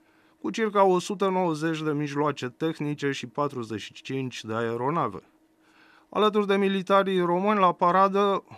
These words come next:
vor defila și circa două sute patruzeci de militari străini,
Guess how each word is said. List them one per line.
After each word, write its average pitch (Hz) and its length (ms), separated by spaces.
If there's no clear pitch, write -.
vor 160 280
defila 170 560
și 151 180
circa 135 400
două 143 320
sute 143 260
patruzeci 139 680
de 127 80
militari 127 560
străini, 147 540